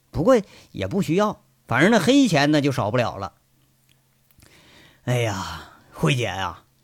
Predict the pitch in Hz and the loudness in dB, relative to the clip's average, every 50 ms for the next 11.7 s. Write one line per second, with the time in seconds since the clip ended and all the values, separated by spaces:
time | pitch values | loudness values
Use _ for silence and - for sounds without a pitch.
0 | _ _ - 123 135 160 208 208 277 262 214 - - 117 117 127 - 196 277 196 | _ _ -2 0 2 4 4 6 6 4 4 2 -4 -4 2 6 8 8 8 6
1 | - 127 113 113 113 110 107 101 90 - _ _ _ _ _ _ _ _ _ _ | 4 0 -2 -4 -2 -2 -2 -4 -6 -8 _ _ _ _ _ _ _ _ _ _
2 | _ - - 175 202 240 254 254 233 185 170 180 165 139 175 214 247 233 214 240 | _ 0 4 6 6 8 8 8 6 6 6 6 6 6 6 6 6 6 6 4
3 | 202 - 196 143 110 95 104 104 147 220 269 247 190 151 120 117 107 98 90 82 | 4 4 2 0 0 -2 -2 2 4 6 6 6 6 4 4 2 -2 -4 -6 -10
4 | 80 - - _ _ _ _ _ - 156 233 269 294 240 185 175 170 156 170 156 | -16 -18 -20 _ _ _ _ _ 4 8 10 10 10 10 8 6 4 4 4 4
5 | 151 139 123 131 113 113 101 82 - _ _ _ - _ - 196 226 - - 214 | 4 4 4 2 0 0 -2 -6 -8 _ _ _ -14 _ 2 4 4 4 6 6
6 | 247 247 240 233 190 175 143 139 156 190 202 175 190 214 208 - 160 135 135 131 | 6 6 6 6 4 4 4 8 10 10 10 10 8 8 8 8 6 6 6 4
7 | 135 165 170 127 101 - _ _ _ _ - - - - _ - - - 214 233 | 4 4 4 2 0 -6 _ _ _ _ -20 -20 -20 -20 _ -2 2 4 6 6
8 | 240 240 233 226 220 208 190 180 165 - - 139 139 180 202 220 190 208 - 165 | 6 6 6 6 6 6 6 4 4 2 0 2 4 6 6 6 6 6 6 6
9 | 170 170 160 160 151 147 147 143 110 95 101 113 - - _ _ - - 240 233 | 6 6 6 6 6 6 4 4 2 0 -2 -4 -6 -10 _ _ 4 4 6 8
10 | 214 233 254 233 175 156 147 139 151 190 220 - - - 170 180 220 294 269 233 | 8 8 8 8 8 6 6 6 6 6 4 4 0 2 4 6 8 8 8 8
11 | 175 165 165 208 226 208 170 139 131 131 139 143 - | 8 6 6 6 8 8 8 6 6 4 4 2 -2